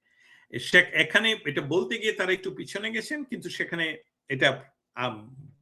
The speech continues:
বল-, আমি যখন বলবো তখন এটা ক্লিয়ার হয়ে যাবে। চিঠিতে জাতিসংঘের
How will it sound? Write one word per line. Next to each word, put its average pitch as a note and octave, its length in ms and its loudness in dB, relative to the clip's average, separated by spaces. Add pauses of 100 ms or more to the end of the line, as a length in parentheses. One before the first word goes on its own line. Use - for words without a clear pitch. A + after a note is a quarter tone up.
(140)
বল-, F3 400 8
আমি C#3 180 4
যখন C3+ 400 2
বলবো G#3+ 300 4
তখন C3+ 280 -6
এটা G#2+ 160 -6
ক্লিয়ার F#2+ 340 -6
হয়ে F2 140 -8
যাবে। E2 180 -14 (640)
চিঠিতে C#4+ 600 4
জাতিসংঘের A3+ 1000 2